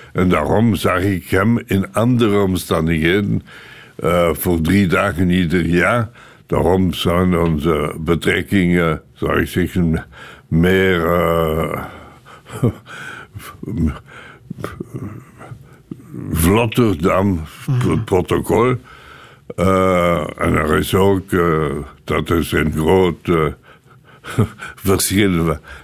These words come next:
Speaker 1: in ouderdom, dat maakt het makkelijker. En ten derde is het duidelijk dat vandaag, ik heb één agenda, dan wat ik zeg is alleen, eh,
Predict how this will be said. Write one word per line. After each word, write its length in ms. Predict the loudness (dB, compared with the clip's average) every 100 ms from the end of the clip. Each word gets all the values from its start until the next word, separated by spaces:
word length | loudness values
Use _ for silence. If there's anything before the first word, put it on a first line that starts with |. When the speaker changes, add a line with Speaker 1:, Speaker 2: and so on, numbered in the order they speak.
| -14
Speaker 1:
in 340 | -4 0 2
ouderdom, 680 | 2 2 2 0 2 2 2
dat 320 | 0 0 0
maakt 320 | 0 0 0
het 180 | -2 -2
makkelijker. 720 | 0 -2 0 0 0 -2 -2 -2 -10 -20 -8
En 200 | -2 -2
ten 220 | 0 0
derde 360 | 2 2 2 2
is 160 | 0 0
het 200 | -2 0
duidelijk 520 | 0 2 0 0 0
dat 200 | -2 -2
vandaag, 600 | -2 0 0 0 0 -4 -10 -10
ik 200 | -4 -2
heb 220 | 0 -2 0
één 400 | 2 2 2 0
agenda, 640 | 0 2 2 2 0 -2 -10 -20 -18 -4
dan 200 | 0 2
wat 260 | 2 2
ik 120 | -2
zeg 280 | 0 0 0
is 160 | 0 0
alleen, 540 | 0 2 2 2 2
eh, 140 | 2